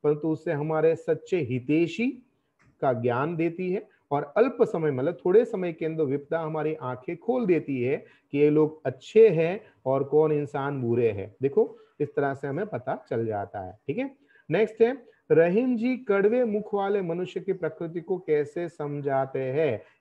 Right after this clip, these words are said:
ये है खीरा। तो ककड़ी के फल में कड़वापन होता है। कुछ लोगों की जुबान बहुत कड़वी होती है, वे केवल कड़वे बोल ही बोलते रहते हैं,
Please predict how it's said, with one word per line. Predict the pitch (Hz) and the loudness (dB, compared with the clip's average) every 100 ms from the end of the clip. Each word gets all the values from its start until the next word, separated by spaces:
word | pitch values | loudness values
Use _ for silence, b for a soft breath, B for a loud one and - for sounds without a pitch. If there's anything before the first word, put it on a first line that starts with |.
| 139 | 2
ये | 147 | 4
है | 143 175 | 4 0
खीरा। | - 143 143 131 90 - _ _ _ _ - | -4 -2 2 2 -2 -12 _ _ _ _ 2
तो | 185 | 2
ककड़ी | 185 190 185 226 269 | 2 -4 2 2 2
के | 262 269 262 | 2 0 -2
फल | - 190 | 0 2
में | 196 220 | 2 0
कड़वापन | 220 170 165 165 165 175 | 0 0 2 2 0 -6
होता | 170 165 180 | -6 -6 -4
है। | 165 190 _ _ _ - | -6 -8 _ _ _ -4
कुछ | 233 - | -4 2
लोगों | 233 233 233 | 4 4 4
की | 240 | 2
जुबान | 196 202 214 208 | -2 0 -2 -2
बहुत | 170 190 214 | -6 -6 -2
कड़वी | 214 208 214 | 2 2 4
होती | 202 196 208 | 2 2 -2
है, | 170 - _ _ _ - | -8 -10 _ _ _ 2
वे | 202 | 4
केवल | 220 208 208 214 214 | 6 6 8 8 6
कड़वे | 214 180 185 202 | 4 2 6 6
बोल | 185 202 196 | 6 4 4
ही | 202 | 2
बोलते | 196 208 202 202 | 4 4 4 0
रहते | 190 180 160 | -2 -6 -8
हैं, | 123 | -10